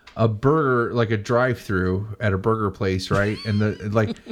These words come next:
<laughs> again, this is not how drive-throughs work. There is not a mechanical voice that feeds back your order, but it's a, "Humans are here. Humans are here."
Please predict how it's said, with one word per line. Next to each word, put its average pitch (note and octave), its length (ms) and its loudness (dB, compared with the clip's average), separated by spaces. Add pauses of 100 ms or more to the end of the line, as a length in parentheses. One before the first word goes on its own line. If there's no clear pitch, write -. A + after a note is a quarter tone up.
(240)
<laughs> - 400 -20
again, C#3 420 4
this C#3+ 180 0
is A#2+ 120 0
not C#3 240 2
how C3 160 0
drive-throughs A#2 760 -2
work. A2+ 380 -2 (100)
There A2+ 200 2
is A2+ 140 -2
not C3 260 2
a C#3 60 0
mechanical C3 680 0
voice A2 580 0
that G2+ 440 -4
feeds A#2 360 -2
back A#2+ 260 0
your G#2+ 120 -2
order, A2+ 280 2
but G#2+ 140 0
it's A2 220 0
a, A2 160 2 (760)
"Humans A#2 360 4
are G#2 120 2
here. G#2+ 360 0 (260)
Humans A2+ 360 2
are G#2+ 120 2
here." G#2 380 0